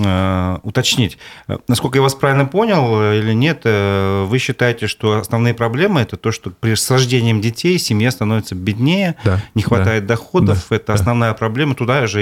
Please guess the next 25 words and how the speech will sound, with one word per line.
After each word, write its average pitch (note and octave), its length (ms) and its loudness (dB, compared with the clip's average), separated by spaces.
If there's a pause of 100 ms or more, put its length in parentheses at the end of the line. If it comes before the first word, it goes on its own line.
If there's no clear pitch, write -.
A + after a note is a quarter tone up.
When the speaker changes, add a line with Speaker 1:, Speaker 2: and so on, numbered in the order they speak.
(140)
Speaker 1:
и F2+ 40 -2 (140)
вклинивается B2 760 -2
и - 20 -2
жилищная F#2+ 480 -4
проблема, D2+ 400 -10
как - 160 -10
бы. - 120 -14 (100)
Speaker 2:
Э, A2 260 2
ну, C3 480 2
да, A#2 300 0
Speaker 1:
То F3 60 4
есть B2 220 -4
Speaker 2:
да, A#2+ 140 2
Speaker 1:
в C#3+ 160 0
связи C3 220 2
с B2 80 2
этим C#3 80 2
Speaker 2:
совершенно. B2+ 80 4
Speaker 1:
это A2+ 100 -2
тоже B2 140 0
связано. F#2 240 -2
Speaker 2:
Э. A#2+ 340 4
Speaker 1:
А A#2 180 2 (260)
вы, B2 200 0
Николай, E3+ 640 2